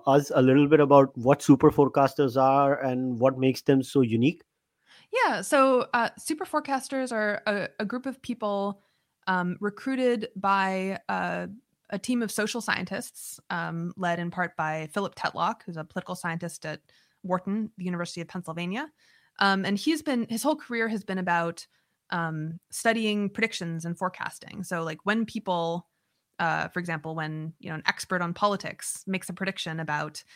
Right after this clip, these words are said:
Speaker 2: who's gonna win the election or about, uh, when the Soviet Union is going to collapse or whatever,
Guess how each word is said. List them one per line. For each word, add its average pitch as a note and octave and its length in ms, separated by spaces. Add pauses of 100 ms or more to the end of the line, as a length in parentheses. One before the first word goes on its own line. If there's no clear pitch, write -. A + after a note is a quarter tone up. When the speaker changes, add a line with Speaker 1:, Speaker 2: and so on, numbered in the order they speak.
(200)
Speaker 2:
who's A#3+ 180
gonna A#3 180
win A#3 140
the A#3 80
election B3 520
or E3 160
about, D#3 360 (600)
uh, - 300
when G3 400
the G#3 80
Soviet B3 340
Union B3 340
is F#3 120
going F#3+ 240
to F3 80
collapse - 420
or F3 80
whatever, G#3+ 460